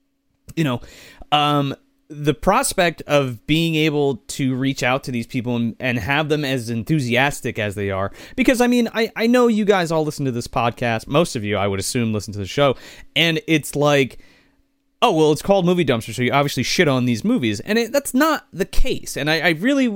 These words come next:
I really wanna say it here that, like, yes, they are bad movies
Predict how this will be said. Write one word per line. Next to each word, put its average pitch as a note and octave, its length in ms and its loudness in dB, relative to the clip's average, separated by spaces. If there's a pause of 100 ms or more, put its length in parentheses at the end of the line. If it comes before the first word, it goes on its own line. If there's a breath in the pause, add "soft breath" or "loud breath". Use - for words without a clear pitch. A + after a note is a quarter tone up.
(100)
I - 60 -2
really G#3 500 0 (140)
wanna D#3 280 -2
say D#3 280 2
it B2 120 0
here A2+ 540 0 (280 soft breath)
that, B2 240 0
like, A#2 420 0 (1400 soft breath)
yes, F#3 460 0
they G3+ 180 4
are F#3 100 2
bad D#3 340 2
movies B2 580 0